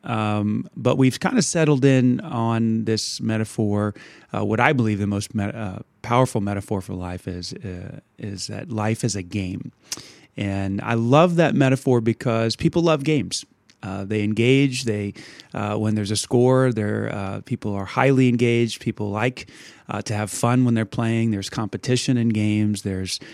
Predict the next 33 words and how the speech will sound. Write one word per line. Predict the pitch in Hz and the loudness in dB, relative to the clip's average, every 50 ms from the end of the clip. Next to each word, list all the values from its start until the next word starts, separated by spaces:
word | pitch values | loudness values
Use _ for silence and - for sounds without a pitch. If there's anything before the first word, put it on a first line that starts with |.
| - - - | -20 -6 -2
people | - 139 - 120 | 0 0 2 0
like | 117 113 120 - | 0 0 -2 0
to | - 127 | 0 0
win. | 107 98 104 110 107 110 123 123 127 127 _ - - 95 | 0 0 0 0 2 2 2 2 0 -2 _ -8 -8 -6
<laughs> | 92 - - - | -6 -6 -6 -6
I | 117 | -4
know | 98 127 117 113 123 | -2 0 0 2 2
I | 120 110 | 0 0
like | 107 101 101 - | 0 -2 -4 -4
to | - 113 | -4 -2
win. | 104 101 101 104 - - 165 175 - - - - - - - - | -2 -2 -4 -4 -4 -6 -6 -6 -6 -10 -12 -14 -16 -18 -16 -10
Uh, | - 117 113 104 104 107 - - | -6 -4 -4 -2 -2 -4 -2 0
and | 135 135 | 2 2
so, | 127 - 156 | 2 2 0
yeah, | 160 190 233 190 156 | 2 2 2 2 2
life | 143 151 156 165 165 - | 4 4 4 4 4 4
as | 170 151 123 | 2 2 4
a, | 135 135 - | 2 0 0
life, | - - - 143 165 170 - - - - - - | -2 -2 0 2 2 0 0 -4 -14 -10 -6 -4
uh, | 139 139 131 123 120 - | -4 -2 -2 -2 -2 -2
as | - 131 120 | -2 0 0
a | 127 | 2
meta-, | 117 123 120 127 131 127 - 233 | 2 2 2 2 0 -2 -4 -6
uh, | - 113 113 110 - | -6 -6 -4 -4 -2
as | - 123 107 | -2 -2 -2
a | 127 | -2
game, | 107 98 127 123 131 139 139 131 123 117 - _ _ _ _ - | -2 -2 0 2 4 4 4 4 2 0 -2 _ _ _ _ -6
as | - 120 113 | -4 -2 0
a | 120 | 2
metaphor | 110 113 117 127 156 156 - - 117 110 | 2 2 4 4 2 2 2 0 0 0
is, | 117 127 | 0 0
is | - - 135 - | 0 -2 -2 -2
powerful, | - - - - 175 202 170 131 - - - - 190 | -2 -2 0 4 4 6 6 4 2 0 -8 -10 -12